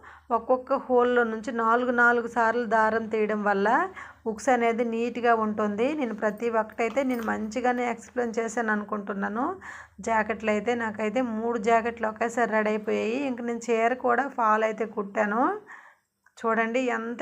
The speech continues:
ఈజీగా కుట్టేసుకోవచ్చు. బయట కుట్టుకునే కంటే మనం ఇంట్లో కుట్టుకుంటే మనీ సేవ్ అవుతుంది, మనకు నచ్చినట్టు మనం కుట్టుకోవచ్చు.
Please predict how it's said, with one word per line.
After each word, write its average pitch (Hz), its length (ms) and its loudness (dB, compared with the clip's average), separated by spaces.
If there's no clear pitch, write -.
ఈజీగా 240 480 -2
కుట్టేసుకోవచ్చు. 226 920 -4
బయట 220 360 0
కుట్టుకునే 226 540 -6
కంటే 220 300 -6
మనం 233 280 -4
ఇంట్లో 220 320 -2
కుట్టుకుంటే 214 640 -4
మనీ 220 360 -2
సేవ్ 233 280 0
అవుతుంది, 226 500 -2
మనకు 214 340 -4
నచ్చినట్టు 226 500 -4
మనం 226 260 -4
కుట్టుకోవచ్చు. 226 720 -4